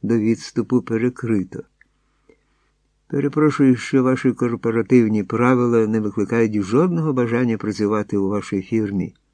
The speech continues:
Але за місяць роботи доведеться розрахуватись». Чоловіки мовчали.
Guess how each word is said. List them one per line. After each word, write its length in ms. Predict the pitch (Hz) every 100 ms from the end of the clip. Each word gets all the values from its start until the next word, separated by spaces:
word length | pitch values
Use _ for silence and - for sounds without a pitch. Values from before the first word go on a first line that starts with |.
| _ _ _ _ _
Але 260 | - 113 117
за 160 | 107 131
місяць 460 | 143 185 147 120
роботи 480 | 117 104 90 107 139
доведеться 580 | 107 92 90 92 - 110
розрахуватись». 920 | 110 113 113 135 151 180 98 - - _ _ _ _ _ _ _
Чоловіки 560 | - 120 113 135 147 180
мовчали. 720 | 175 170 - 143 92 -